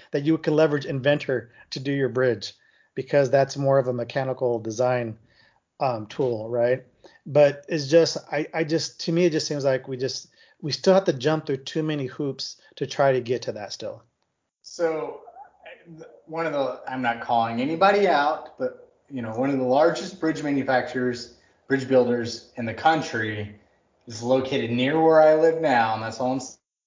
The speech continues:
Speaker 1: <laughs>
Speaker 2: And they use primarily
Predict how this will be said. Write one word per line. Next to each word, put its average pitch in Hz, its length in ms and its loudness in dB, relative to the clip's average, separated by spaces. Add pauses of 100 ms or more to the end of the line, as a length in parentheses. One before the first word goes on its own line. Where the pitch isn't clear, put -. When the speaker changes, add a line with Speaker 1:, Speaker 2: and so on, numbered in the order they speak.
(720)
Speaker 1:
<laughs> 117 360 -2
Speaker 2:
And 131 180 -4
they 135 140 0
use 139 280 0
primarily 139 760 0